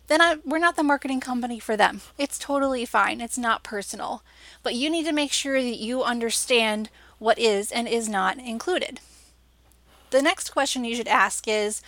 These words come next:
"Will you, this marketing company you're considering, make recommendations or suggestions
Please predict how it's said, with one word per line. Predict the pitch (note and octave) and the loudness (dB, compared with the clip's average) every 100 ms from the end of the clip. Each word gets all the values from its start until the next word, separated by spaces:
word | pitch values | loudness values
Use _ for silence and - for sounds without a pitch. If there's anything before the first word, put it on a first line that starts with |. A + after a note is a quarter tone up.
| - - - - | -20 -20 -20 -8
"Will | A#3 D#4 F4+ | -2 2 2
you, | D4 C#4 C4+ G3+ F#3+ A#3+ - - | -2 -2 0 0 0 -4 -10 -8
this | A3+ - | -6 -2
marketing | A#3 B3 A#3 A#3 | 0 0 -2 -6
company | A3+ A3 A#3 G#3+ | -6 -6 -6 -4
you're | A3 | -4
considering, | B3+ C4 A3 F#3+ - B3 - - _ - - _ _ _ A#3 | -4 0 0 0 -4 -10 -14 -20 _ -20 -20 _ _ _ -2
make | A#3+ D#4 C#4+ | 2 2 2
recommendations | C#4 C4 A3 G3 C4 E4 - D#4+ D4+ A3+ | 0 0 -2 -2 -2 -2 -2 -4 -2 -4
or | |
suggestions | F#3 G3+ F#3+ A#3 A#3+ - A3 G3 F#3+ A3+ | -6 -8 -6 -4 -4 -4 -4 -4 -4 -8